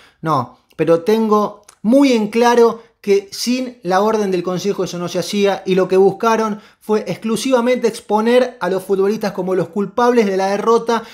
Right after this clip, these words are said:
como los culpables de la eliminación y como los malos de la película que fueron a pedir los premios donde Boca se estaba jugando algo clave. Yo acá les tiro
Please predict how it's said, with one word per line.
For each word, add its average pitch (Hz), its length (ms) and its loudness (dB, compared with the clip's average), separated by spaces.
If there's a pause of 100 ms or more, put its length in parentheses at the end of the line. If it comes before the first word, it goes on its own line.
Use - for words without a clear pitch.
(140)
como 190 180 -6
los 180 140 -2
culpables 220 480 0
de 208 60 0
la 202 80 -2
eliminación 202 720 -2 (220)
y 175 80 -14
como 202 200 0
los 202 140 2
malos 247 220 4
de 233 60 4
la 226 120 -2
película 240 480 -2
que 180 80 -4
fueron 247 380 -2
a 208 120 -6
pedir 220 480 -2
los 185 180 2
premios 233 640 0
donde 190 220 -4
Boca 214 220 0
se 165 60 -6
estaba 196 240 -2
jugando 208 640 0 (260)
algo 190 380 4
clave. 139 480 -2 (140)
Yo 269 280 4
acá 247 460 -2 (100)
les 190 300 -2
tiro 269 560 2